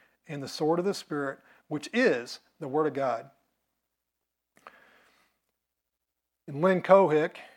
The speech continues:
in her work on, uh, her commentary on the New Testament, she writes, Paul sets forth a description of the parts of armor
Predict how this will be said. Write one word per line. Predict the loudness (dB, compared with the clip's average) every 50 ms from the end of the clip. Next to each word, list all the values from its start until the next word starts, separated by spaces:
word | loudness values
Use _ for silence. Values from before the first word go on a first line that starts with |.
| _ -16
in | -14 -10 -6
her | -4 -4 -2
work | 0 2 2 2 0 0 -4
on, | -8 -8 -8 -8 -10 -10
uh, | -10 -10 -10 -12 -12 -16 _ _ _ _ _ _ _ _ _ _ _ _ _ _ _ _ _ _ _ _ _ _ _ _ _ _ _ -18
her | -12 -6
commentary | -2 -2 0 0 0 -2 0 2 2 2 2
on | 0
the | -2
New | -2 -2 -4
Testament, | -2 -2 -2 -2 -2 -4 -6 -10 -12 -10 -12
she | -8 -6 -4 0
writes, | 2 2 2 2 0 -4 -10 -16 -20 _ _ _ _ _ _ _ _ _ _ _ _ _ _ _ _ _ _ 2
Paul | 4 4 4
sets | 4 4 4 4 4 2
forth | 0 2 2 4 4 2 -2
a |
description | -4 -4 -8 -8 -12 -10 2 4 6 6 6 2 -4 -10 -10 -12 -14 -18 -20 _ _ _ _ _
of | -14 -12 -10
the | -10
parts | -6 -2 0 0 0 0 -4
of | -6 -4
armor | -2 0 0 0 -2 -4 -6 -10 -12